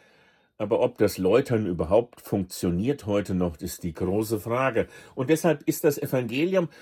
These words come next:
so fantastisch einfach. Wenn du diesen Jesus als Christus bekennst, wird er auch dich beim Gericht im Schmelztiegel als geläutert erweisen. Und all deine Unreinheiten werden hinweggenommen,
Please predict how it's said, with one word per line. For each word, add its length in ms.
so 220
fantastisch 1120
einfach. 600
Wenn 200
du 160
diesen 380
Jesus 440
als 240
Christus 540
bekennst, 840
wird 160
er 160
auch 80
dich 400
beim 240
Gericht 360
im 160
Schmelztiegel 1000
als 240
geläutert 640
erweisen. 720
Und 220
all 180
deine 280
Unreinheiten 1080
werden 280
hinweggenommen, 920